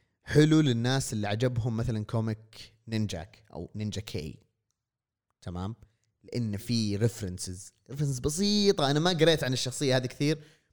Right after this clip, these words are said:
بس واضح، واضح إنه في references بسيطة للشخصية ذي، نينجاك. غير إنه أتوقع اللي هو الجونن هذا هو نفسه اللي درب نينجاك.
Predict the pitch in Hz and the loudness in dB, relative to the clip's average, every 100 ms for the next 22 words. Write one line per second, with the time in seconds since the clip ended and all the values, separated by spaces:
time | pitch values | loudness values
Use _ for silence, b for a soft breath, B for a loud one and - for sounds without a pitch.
0 | 117 127 - 170 170 131 170 156 127 123 | -10 -8 0 4 4 4 2 2 0 -2
1 | 147 143 151 143 127 120 107 117 147 151 | 4 4 4 -2 -4 -6 -4 0 4 4
2 | 156 170 175 B B 107 - 127 135 104 | 4 0 -2 B B -6 -4 -2 0 0
3 | 95 90 - _ _ _ _ 107 98 85 | -2 -4 -8 _ _ _ _ -8 -6 -6
4 | - - _ _ _ _ _ _ _ _ | -8 -14 _ _ _ _ _ _ _ _
5 | _ _ _ _ 117 165 185 180 139 135 | _ _ _ _ 0 6 8 6 4 2
6 | 110 - 156 151 - 117 110 127 135 110 | 0 2 0 0 -2 0 2 4 4 4
7 | 107 147 147 139 139 156 151 147 160 165 | 6 6 6 4 4 4 2 0 -2 -2
8 | 123 123 123 120 - 120 101 98 95 95 | 0 2 2 -2 -4 -2 -2 -4 -4 -6
9 | 87 87 78 78 - - | -8 -10 -10 -12 -14 -20